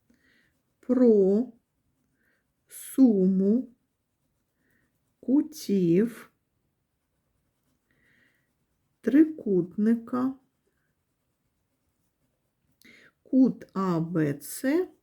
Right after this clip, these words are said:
дорівнює сто вісімдесят градусів відняти суму кутів Б А Ц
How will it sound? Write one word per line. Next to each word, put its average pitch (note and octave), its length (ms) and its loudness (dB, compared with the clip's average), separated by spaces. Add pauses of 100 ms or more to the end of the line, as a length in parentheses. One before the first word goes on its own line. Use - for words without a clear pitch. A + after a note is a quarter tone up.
дорівнює D3+ 960 -2 (760)
сто - 300 -2
вісімдесят D3 1000 -4
градусів D4 760 -2
відняти F3+ 960 -2 (840)
суму F3+ 600 -2
кутів G3 760 -6 (1500)
Б E3 440 0
А C#3+ 120 -8
Ц F3+ 680 -2